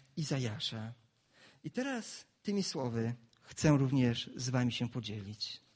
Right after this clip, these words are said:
Posłuchajcie. Słowa te mówią o naszym Panu Jezusie Chrystusie.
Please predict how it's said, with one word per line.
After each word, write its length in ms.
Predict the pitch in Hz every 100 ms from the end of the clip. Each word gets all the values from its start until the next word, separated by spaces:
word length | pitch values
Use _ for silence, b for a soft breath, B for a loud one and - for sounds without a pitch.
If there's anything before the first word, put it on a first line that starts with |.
| _ _ _ B B -
Posłuchajcie. 800 | 240 226 240 254 175 - 117 113 - _ _ _ b b b b b b b -
Słowa 360 | - 143 135
te 140 | 160 151
mówią 520 | 147 156 151 147 139 - _ _ _ _ -
o 100 | 143
naszym 360 | 139 151 151
Panu 280 | 151 156 156
Jezusie 440 | 151 147 170 165
Chrystusie. 640 | 156 156 - 120 110 113